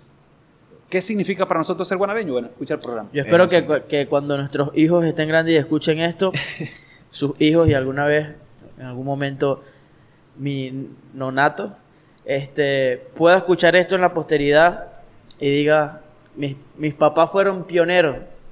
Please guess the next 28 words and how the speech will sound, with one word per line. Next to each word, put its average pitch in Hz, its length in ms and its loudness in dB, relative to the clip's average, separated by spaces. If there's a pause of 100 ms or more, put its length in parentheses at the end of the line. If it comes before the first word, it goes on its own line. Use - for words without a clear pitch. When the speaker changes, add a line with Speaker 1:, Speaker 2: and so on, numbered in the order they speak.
Speaker 2:
de 143 100 -2
las 135 120 -4
cosas 147 280 -4
buenas 147 280 0
en 139 80 -10
Guanare", 135 340 -4
y 127 100 -8
yo 135 100 -2
me 143 120 -4
siento 143 300 -4
orgulloso 135 440 -2
de 123 120 0
eso. - 160 -14 (280)
Speaker 1:
Sí, - 140 -2
Speaker 2:
Así 113 80 -2
que, 139 220 -4
Speaker 1:
totalmente, 127 680 0
totalmente. 131 720 2
Speaker 2:
este, 123 140 -8
bueno, 175 240 6
ya 175 480 4
hemos 151 300 -2
llegado 151 460 4
una 156 340 2
hora 160 140 4
y 165 40 6
veintidós 147 500 2
minutos. 185 460 -4